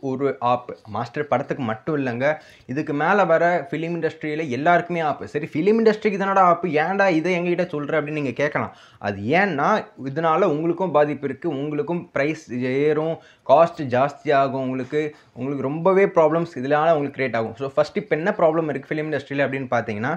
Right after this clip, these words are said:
இப்போ எல்லாமே தியேட்டர்ஸ் க்ளோஸ் ஆயிருக்கு இந்த கொரோனானால. இப்போ எல்லாமே ஓ டி டி பிளாட்ஃபார்ம், அஹ், மாறிக்கிட்டு இருக்காங்க. ஓ-, ஓ டி டினா over the top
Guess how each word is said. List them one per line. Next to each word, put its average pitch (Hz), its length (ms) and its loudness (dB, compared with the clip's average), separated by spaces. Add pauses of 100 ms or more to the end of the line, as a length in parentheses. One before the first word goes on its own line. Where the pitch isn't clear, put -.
(140)
இப்போ 156 220 2
எல்லாமே 190 360 4
தியேட்டர்ஸ் 175 380 0
க்ளோஸ் 170 220 2
ஆயிருக்கு 160 300 0
இந்த 151 100 -2
கொரோனானால. 151 560 2
இப்போ 147 220 0
எல்லாமே 170 340 2
ஓ 180 140 2
டி 190 140 -4
டி 185 100 -2
பிளாட்ஃபார்ம், 151 380 -2 (100)
அஹ், 123 320 -2 (100)
மாறிக்கிட்டு 151 380 0
இருக்காங்க. 123 320 -2 (500)
ஓ-, 160 300 6
ஓ 170 140 6
டி 190 120 0
டினா 175 280 -2 (220)
over 165 240 6
the 175 160 0
top 151 220 0